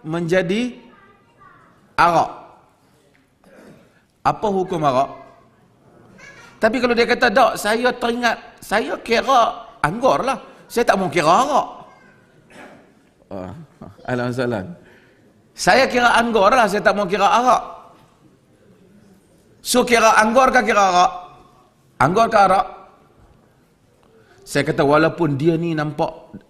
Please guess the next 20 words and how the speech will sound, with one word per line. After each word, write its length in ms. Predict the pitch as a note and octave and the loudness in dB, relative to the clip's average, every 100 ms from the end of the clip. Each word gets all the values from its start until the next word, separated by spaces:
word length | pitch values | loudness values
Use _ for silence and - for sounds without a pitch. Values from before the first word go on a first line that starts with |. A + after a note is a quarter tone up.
| _ _ | _ _
dah 160 | B2+ C#3 | -2 2
jadi 240 | C#3+ D3 | 2 0
arak, 540 | - D#3 C3+ - - - | 2 2 0 -4 -10 -10
tapi 240 | A#2+ E3 | -6 -6
saya 320 | C#3+ C#3+ D3+ - | -4 -4 -4 -6
i'tikad 540 | A#2 B2+ D3 - E3 | -10 -10 -12 -10 -10
anggor." 400 | C#3+ D#3 B2+ - - - - - - - - - - - - - - - - - - - | -8 -8 -8 -10 -16 -20 -20 -20 -18 -18 -18 -16 -16 -16 -14 -14 -14 -14 -16 -16 -18 -8
Pasal 340 | - D3 G#3 F#3 | 0 4 6 6
asalnya 460 | E3+ A3 G#3+ A3 | 6 4 6 4
anggor. 280 | A#3+ B3+ F3 G#2 - - - - - - - - - - - - - | 6 4 4 2 -6 -16 -20 -20 -20 -20 -20 -20 -20 -20 -20 -20 -2
Anggor 260 | B2+ F3 A#3 | 2 4 6
ke 100 | A3+ | 6
arak? 260 | G#3 G3+ - - - - - - - - - - - - - - - - A2+ | 6 4 2 -6 -14 -18 -20 -20 -20 -20 -20 -20 -20 -20 -20 -20 -20 -8 2
Dia 100 | C#3+ | 4
kira 160 | D3 D3 | 4 2
status 420 | - D#3 - D3 - | 0 -2 0 -2 -2
semasa. 400 | C3+ C3+ A2+ D#2+ - - _ - - - - - - - - - A2+ | -4 -2 -2 -4 -10 -20 _ -20 -20 -20 -20 -20 -20 -20 -20 -10 0
Ha? 160 | C3 A3 - - - - - - - - _ _ | 2 2 -4 -20 -20 -20 -20 -20 -20 -20 _ _
Semasanya 560 | - C3+ C#3 F3+ F#3 D#3+ | -2 0 2 4 4 4
adalah, 260 | D#3+ F#3 | 4 4